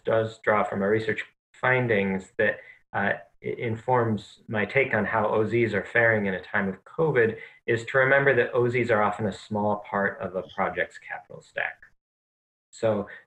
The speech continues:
it could be five percent, um, or three percent, or maybe ten percent. Sometimes they're more, um, but often they're a small part of a project's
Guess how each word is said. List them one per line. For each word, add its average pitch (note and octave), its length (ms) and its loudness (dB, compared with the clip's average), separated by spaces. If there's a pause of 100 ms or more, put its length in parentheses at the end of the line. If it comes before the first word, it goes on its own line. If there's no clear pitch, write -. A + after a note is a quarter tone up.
it G#2 100 0
could A2 120 0
be A#2 100 2
five G#2 280 2
percent, - 360 -8 (160)
um, F#2 280 -6
or F#2 120 -2
three A#2 180 -2
percent, - 360 -10 (100)
or B2 200 0
maybe C#3 300 0
ten A2 220 0
percent. - 340 -12 (140)
Sometimes D3+ 460 2
they're B2+ 180 4
more, F#2 320 0 (400)
um, G#2 360 -2
but B2+ 200 0
often A2+ 640 0
they're G#2+ 260 2
a G2 60 -2
small G2 380 -2
part G#2 200 -8
of - 100 -10
a F2+ 60 -10
project's - 480 -10